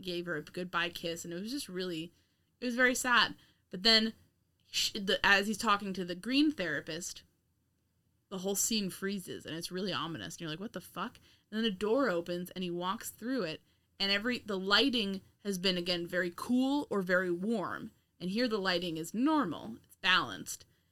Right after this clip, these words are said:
And he's in the kitchen in his pajamas, and he sees his wife, and he sees his son, and they're together, and they're just kinda having a normal day. And they're like, "Come on, let's go."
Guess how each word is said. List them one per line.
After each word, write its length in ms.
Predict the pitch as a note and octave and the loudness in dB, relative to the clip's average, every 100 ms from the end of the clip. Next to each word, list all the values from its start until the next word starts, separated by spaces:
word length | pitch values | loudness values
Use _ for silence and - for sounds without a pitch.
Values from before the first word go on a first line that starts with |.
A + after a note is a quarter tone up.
| _ - | _ -6
And 340 | F#3 E3+ D#3 - _ _ | -4 -2 -4 -12 _ _
he's 400 | F3+ F3+ E3+ - - | -6 -6 -6 -8 -6
in 140 | F#3 | -4
the 60 | G3 | -2
kitchen 360 | G3+ F3+ F#3 | -4 -2 -4
in 100 | F#3 | -4
his 140 | F3 F3+ | -6 -8
pajamas, 760 | G3 F3+ F3 E3+ F#3 G#3+ - _ _ _ _ | -8 -4 -4 -2 -4 -6 -8 _ _ _ _
and 320 | F3+ F3 F3 | -6 -4 -6
he 160 | F3 F3 | -6 -6
sees 580 | - F#3 F3+ F3 F3+ - _ | -4 -4 -4 -6 -10 -14 _
his 320 | F#3+ F3+ F3 | -12 -10 -8
wife, 460 | F3 E3 F3+ B3 - | -4 -2 -2 -4 -8
and 80 | F#3 | -8
he 120 | F3 | -8
sees 260 | - F3 E3+ | -6 -8 -8
his 160 | D#3+ | -8
son, 320 | - F#3 G#3+ G3+ | -4 -4 -2 -4
and 100 | F3+ | -6
they're 120 | D#3 | -6
together, 400 | E3+ D#3 D#3 F3 | -6 -6 -4 -4
and 120 | F3 | -4
they're 100 | D#3 | -6
just 180 | E3 - | -6 -8
kinda 180 | E3+ E3+ | -6 -6
having 240 | E3 E3 | -6 -6
a 20 | |
normal 300 | D3+ D#3 F3 | -6 -6 -6
day. 160 | F3 E3+ | -4 -4
And 100 | F#3 | -4
they're 80 | G3 | -6
like, 120 | G#3 | -4
"Come 100 | D4+ | -4
on, 160 | G#4 | 0
let's 140 | C4 - | -2 -2
go." 340 | D4+ D#4 F3+ | -6 -4 -8